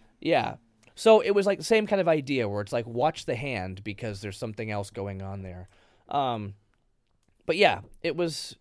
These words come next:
It, it, I like how they put it together. Will, Will's character,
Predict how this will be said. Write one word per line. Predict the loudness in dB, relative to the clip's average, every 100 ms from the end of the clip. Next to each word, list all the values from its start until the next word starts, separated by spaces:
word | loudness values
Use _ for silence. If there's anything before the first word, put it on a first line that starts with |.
| -18
It, | -10 -8 -6
it, | -2
I | 0
like | 2 2 0
how | -4
they | -4
put | -6
it | -10
together. | -8 -6 -6 -8
Will, | -8 -4 -2 -2 -4
Will's | -6 -6 -6
character, | -4 -2 -2 -2 -4